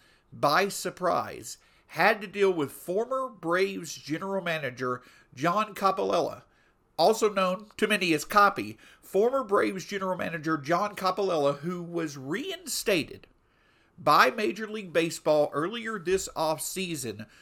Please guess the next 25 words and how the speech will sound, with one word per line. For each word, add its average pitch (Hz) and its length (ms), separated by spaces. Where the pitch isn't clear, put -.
from 208 640
what 151 400
was 170 300
at 170 200
the 147 80
time 247 680
a 156 200
lifetime 175 1000
ban 151 500
that 147 200
was 143 180
handed 165 520
to 214 280
Coppolella 147 720
back 170 400
in 151 540
two 208 260
thousand 135 720
and 131 180
seventeen. 127 720
So 190 160
let's - 260
rewind 220 640
a 127 60
bit 110 340